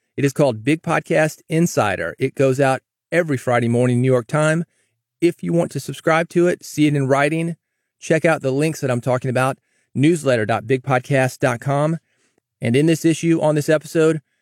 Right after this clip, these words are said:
hooray for everything. Podcast psychology. Why do people listen to a podcast? Ten podcast episode ideas using your existing knowledge.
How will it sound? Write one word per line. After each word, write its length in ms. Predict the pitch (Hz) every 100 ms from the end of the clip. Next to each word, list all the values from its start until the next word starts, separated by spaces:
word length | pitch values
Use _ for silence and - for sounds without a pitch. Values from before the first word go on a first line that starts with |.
| _ _ _ -
hooray 320 | 147 185 220
for 180 | - -
everything. 760 | 202 202 196 - 135 120 - - _ _
Podcast 360 | 165 156 160 151
psychology. 640 | 160 151 160 160 156 165
Why 220 | - 165 196
do 100 | 160
people 300 | 147 127 120
listen 260 | 127 123
to 100 | 117
a 60 | 110
podcast? 640 | 120 127 143 127 131 - _ _ _ _
Ten 320 | - 196 220 220
podcast 640 | 180 185 - 175 170 -
episode 460 | 165 165 170 170 156
ideas 760 | 143 143 135 190 170 135 127 - _ _ -
using 680 | 123 165 202 147 135 135 -
your 220 | - 135 147
existing 580 | 123 120 143 - 139
knowledge. 540 | 127 120 104 87 -